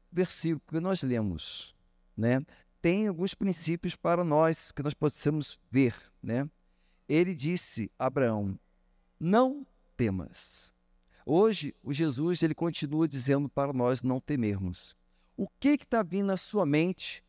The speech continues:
que venha causar esse temor?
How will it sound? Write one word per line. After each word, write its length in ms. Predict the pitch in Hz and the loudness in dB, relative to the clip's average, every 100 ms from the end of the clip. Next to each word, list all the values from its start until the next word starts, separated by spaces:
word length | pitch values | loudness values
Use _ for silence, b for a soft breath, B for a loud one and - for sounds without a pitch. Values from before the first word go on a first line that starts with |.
| _ _ - | _ _ -4
que 140 | 185 | -2
venha 420 | 147 170 175 165 - _ _ _ _ - | 0 0 0 -4 -10 _ _ _ _ 0
causar 640 | 165 151 120 156 160 - - | 2 4 4 4 4 0 0
esse 260 | 165 - | 0 0
temor? 520 | - 160 117 98 - | -4 -2 -2 -4 -8